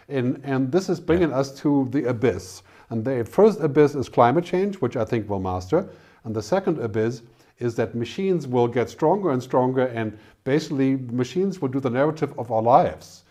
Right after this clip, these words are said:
Speaker 1: And we'll talk to machines, and we'll marry machines, and we get into machines to go somewhere else. And that will be the end of us as humans. And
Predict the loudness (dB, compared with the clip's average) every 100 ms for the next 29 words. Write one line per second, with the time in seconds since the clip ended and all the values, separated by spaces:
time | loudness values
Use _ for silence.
0 | _ _ -6 -2 -2 2 2 2 -2 -4
1 | -4 -4 -4 -4 -2 -2 0 0 2 0
2 | -2 -6 -6 -6 -6 -4 -6 -6 -18 -8
3 | -2 0 0 -2 0 0 -2 -6 -6 -6
4 | -2 -2 -2 -4 -4 -2 -4 -6 -20 -20
5 | _ -6 -2 -2 0 0 2 0 -2 -2
6 | -2 -2 -6 -6 -6 -2 0 0 0 -2
7 | 0 2 2 2 -2 -4 -10 -6 -4 -6